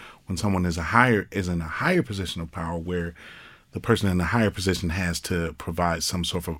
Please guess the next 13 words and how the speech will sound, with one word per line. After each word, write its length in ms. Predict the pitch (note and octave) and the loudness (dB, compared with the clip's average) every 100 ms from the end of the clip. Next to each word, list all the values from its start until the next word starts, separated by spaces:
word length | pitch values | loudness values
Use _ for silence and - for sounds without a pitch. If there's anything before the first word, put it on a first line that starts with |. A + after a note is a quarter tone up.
| - | -8
some 240 | - F#2 | -4 -2
sort 200 | - F#2 | -2 -2
of 80 | E2 | -2
apology. 640 | D#2 - G#2 F#2+ E2+ G2 - - - - _ | -4 2 4 4 0 -6 -12 -16 -16 -18 _
And 400 | G#2+ G#2 G2 F#2+ | 0 2 4 4
that 120 | F#2+ F2+ | 2 0
person 360 | - A2+ G#2 | 0 0 0
in 140 | G2+ F2+ | 0 0
a 60 | |
lower 240 | F2 G2 F#2+ | 2 2 2
position 720 | - F#2 G#2 C#3 C3 A2 F#2+ | -4 -2 2 2 2 2 2
oftentimes 920 | F#2 A2+ A#2+ G2+ E2+ G#2 F#2 F2+ F2 | 4 2 2 -2 -2 -2 0 0 0
is, 220 | F2+ E2+ | 0 -2